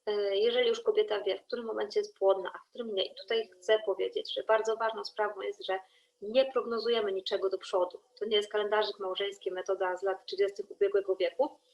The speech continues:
tylko jest to, są to współczesne metody naturalnego planowania rodziny, które bazują na bieżących obserwacjach,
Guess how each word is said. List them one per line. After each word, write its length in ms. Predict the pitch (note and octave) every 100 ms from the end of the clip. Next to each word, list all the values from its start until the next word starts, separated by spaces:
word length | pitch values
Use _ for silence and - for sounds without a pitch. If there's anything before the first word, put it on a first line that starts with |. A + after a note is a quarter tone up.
| _ _ _ -
tylko 240 | C#4+ B3+
jest 260 | A#3+ A#3+ -
to, 220 | G3 G3
są 320 | - - A#3+
to 100 | A3+
współczesne 600 | G#3+ - B3 B3+ C4+ B3+
metody 320 | G3+ G3+ G#3
naturalnego 520 | G#3 F#3+ A3 G#3+ G#3+ G#3+
planowania 520 | A3 G#3+ G#3+ G#3 G3
rodziny, 380 | F#3 F3+ A3+ A#3
które 260 | - D#4
bazują 360 | A3+ G#3+ A3+ A#3+
na 140 | A3
bieżących 500 | G#3 A3+ A3+ A3 G#3
obserwacjach, 640 | - - G3+ F#3 F3 -